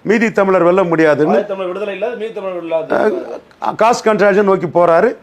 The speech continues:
Speaker 1: சரியான வீகம் தான் நான் பார்க்கிறேன். அந்த வீகத்துல களத்துக்குள்ள வராம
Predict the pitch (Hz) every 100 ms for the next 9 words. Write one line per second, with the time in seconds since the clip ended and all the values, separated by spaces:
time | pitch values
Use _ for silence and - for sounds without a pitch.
0 | _ _ 190 214 240 240 202 190 185 180
1 | 196 180 151 151 165 202 - _ _ _
2 | - 196 247 240 190 254 240 240 233 311
3 | - _ _ - 247 254 233 226 208 185
4 | 226 247